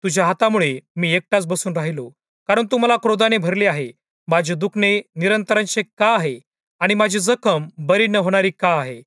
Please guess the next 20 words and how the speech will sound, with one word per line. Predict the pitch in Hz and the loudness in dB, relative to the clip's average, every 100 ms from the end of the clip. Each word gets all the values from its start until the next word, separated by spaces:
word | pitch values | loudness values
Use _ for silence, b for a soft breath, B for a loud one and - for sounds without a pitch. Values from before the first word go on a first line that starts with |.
| _ _ _ _ - | _ _ _ _ -2
आटून | 180 254 240 | 0 2 2
गेलेल्या | 247 247 185 151 147 _ _ _ _ _ | 4 4 2 0 -6 _ _ _ _ _
दगलबाज | 175 185 214 247 220 240 190 | -2 0 2 2 4 2 2
झऱ्याप्रमाणे | 185 208 226 220 220 156 135 | 2 2 2 2 2 0 -4
तू | - _ - 220 | -10 _ -4 0
मला | 214 214 | 2 2
होशील | 160 175 - 190 | 0 -2 -2 -2
काय?" | 190 143 110 _ _ _ - | 0 -2 -4 _ _ _ -2
यास्तव | 190 202 247 | -2 0 0
परमेश्वर | 240 226 247 240 | 2 0 0 0
असे | 214 - 254 | -2 0 -2
म्हणतो, | 233 214 156 139 - | -2 -2 -4 -6 -8
"यिर्मया, | 165 196 220 214 143 127 _ _ - | -4 0 2 2 0 -6 _ _ -10
जर | 147 202 220 | -2 -2 -2
तू | 220 | -2
पश्चाताप | 220 208 233 - 220 - | -2 -2 -2 -2 -2 -2
करशील, | 233 - 160 131 _ _ _ - | -2 -2 -6 -8 _ _ _ -2
तर | 214 | 0
मी | 220 233 | 0 -2
तुला | 240 185 151 | 0 0 0